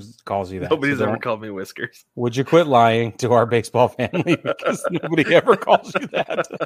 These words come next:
Speaker 1: <laughs> Okay. All right. So let's talk about this. Starting pitchers, uh,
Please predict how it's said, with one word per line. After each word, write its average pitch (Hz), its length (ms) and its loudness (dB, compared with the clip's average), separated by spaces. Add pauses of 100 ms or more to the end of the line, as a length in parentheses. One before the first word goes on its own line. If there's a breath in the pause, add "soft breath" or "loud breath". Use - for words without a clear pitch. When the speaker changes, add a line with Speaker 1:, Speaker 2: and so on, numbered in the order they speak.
(720)
Speaker 1:
<laughs> - 760 -8 (640 loud breath)
Okay. 175 380 6 (360 loud breath)
All 175 100 8
right. 160 200 8
So 170 140 2
let's 202 260 4
talk 233 240 4
about 151 300 2
this. 120 240 -2
Starting 208 440 0
pitchers, 214 680 -4
uh, 135 280 -2